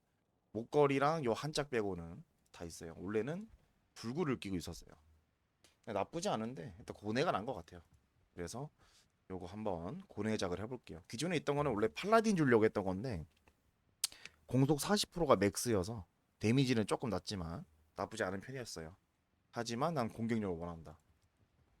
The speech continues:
그리고 이제 무공, 그리고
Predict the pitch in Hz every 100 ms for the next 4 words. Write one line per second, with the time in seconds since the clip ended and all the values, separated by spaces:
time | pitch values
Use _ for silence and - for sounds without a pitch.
0 | _ _ _ _ 101 98 95 87 127 156
1 | 156 139 214 269 _ _ _ _ 101 95
2 | 90 131 143 147 160